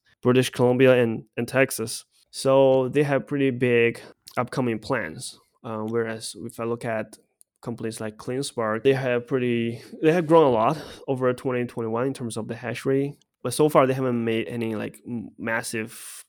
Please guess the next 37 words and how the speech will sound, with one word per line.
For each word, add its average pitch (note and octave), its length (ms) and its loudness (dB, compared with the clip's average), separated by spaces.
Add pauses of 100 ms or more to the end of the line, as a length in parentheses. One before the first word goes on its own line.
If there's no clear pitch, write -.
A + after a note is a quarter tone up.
purchase B2 400 -4
orders G2+ 420 -10
yet. - 220 -12 (520)
So B2 100 -10
that's A2 480 -4
to - 80 -10
be A2+ 140 -8
seen. - 400 -8 (100)
The, D3 460 4 (100)
basically E3 440 2
the C3 100 2
strategy C3+ 520 2
about, A#2+ 440 0
adopted C3 500 0
by A#2 160 2
these - 800 -6 (180)
energy C3 300 0
companies A#2+ 600 -6
is A2+ 280 -10
just - 440 -12
to A2+ 520 -4 (380)
retain, C3+ 440 0
like, A2+ 220 -4
half, A#2+ 580 -4
like, C3 200 0 (160)
a C3 100 0
mix C3+ 580 0 (320)
of B2 240 -4
retaining A#2 460 -4
and A2 120 -8
sell, G#2+ 400 -4
if A2 180 -10
not A2 180 -8
selling A2 400 -8
everything A2 380 -8
at G#2+ 100 -4
all. G#2+ 280 -6